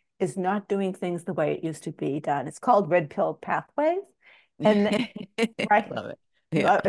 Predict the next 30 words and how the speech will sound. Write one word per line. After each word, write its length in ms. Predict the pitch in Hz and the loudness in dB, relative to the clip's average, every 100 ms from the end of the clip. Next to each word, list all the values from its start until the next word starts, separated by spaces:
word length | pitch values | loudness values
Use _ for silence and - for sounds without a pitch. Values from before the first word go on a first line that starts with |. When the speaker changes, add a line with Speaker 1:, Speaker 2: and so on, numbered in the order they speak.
| 170 | 0
Speaker 1:
it, 240 | - - | 0 0
right? 320 | 214 214 311 453 - - _ | 4 6 8 6 0 -20 _
Speaker 2:
<laughs> 280 | - - | -20 -10
Speaker 1:
Take 160 | - 208 | 0 2
Speaker 2:
Yeah. 40 | |
Speaker 1:
the 100 | - | 4
red 220 | 254 330 - | 6 6 6
pill. 360 | 440 508 453 - - - | 6 8 6 2 -4 2
Speaker 2:
<laughs> 760 | - 359 240 - 247 - 202 | 6 8 6 4 2 2 6
Speaker 1:
And, 260 | 262 269 269 - | 8 8 4 4
um, 420 | 262 247 233 214 - _ - | 8 8 8 4 -10 _ 0
and 240 | 233 220 - | 2 2 2
I'm 240 | 247 294 | 4 4
all 280 | - 226 220 | 2 4 6
about, 440 | 202 190 175 170 | 6 4 2 0
the, 200 | 175 175 - | -2 -6 -8
how 160 | - 240 | -8 0
I 160 | 214 202 | 0 2
got 220 | 185 165 | 0 -2
hooked 260 | 254 - | -4 -4
into 240 | 262 285 269 | -6 -4 -2
that 240 | 180 180 | 0 0
is 160 | 180 - - _ _ | 0 -6 -18 _ _
probably 760 | 269 262 233 185 190 180 170 202 _ _ _ _ _ _ | -4 0 2 2 0 0 -4 -8 _ _ _ _ _ _
'cause 140 | 170 | -8
I'm 140 | 202 196 | -2 0
all 160 | 185 | 2
about 420 | 196 180 160 160 - _ _ _ _ _ _ _ _ | 0 0 0 0 -4 _ _ _ _ _ _ _ _
the 240 | 208 196 196 | -8 -6 -8
truth 580 | - - 156 202 262 | -10 -10 -6 -6 -6